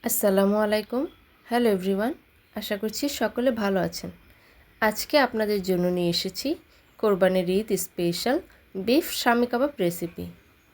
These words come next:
আজকের স্বামী কাবাবটা আমি খুবই সাধারণভাবে সাধারণ মশলায় ঘরে তৈরি করে দেখাবো, তবে এর স্বাদ হবে একদম বিয়েবাড়ির বাবুর্চি স্টাইলে অথবা রেস্টুরেন্টের স্টাইলে।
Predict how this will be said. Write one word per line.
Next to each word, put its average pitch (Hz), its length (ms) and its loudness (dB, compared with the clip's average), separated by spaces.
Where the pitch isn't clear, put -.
আজকের 262 240 12
স্বামী 208 380 8
কাবাবটা 196 520 8
আমি 233 200 10
খুবই 254 300 6
সাধারণভাবে 233 840 8
সাধারণ 220 500 10
মশলায় 214 440 8
ঘরে 202 340 10
তৈরি 180 260 10
করে 175 240 6
দেখাবো, 170 360 4
তবে 262 160 10
এর 285 260 10
স্বাদ 254 380 8
হবে 269 180 10
একদম 214 640 8
বিয়েবাড়ির 185 480 10
বাবুর্চি 185 560 6
স্টাইলে 214 520 6
অথবা 240 360 10
রেস্টুরেন্টের 196 680 8
স্টাইলে। - 480 0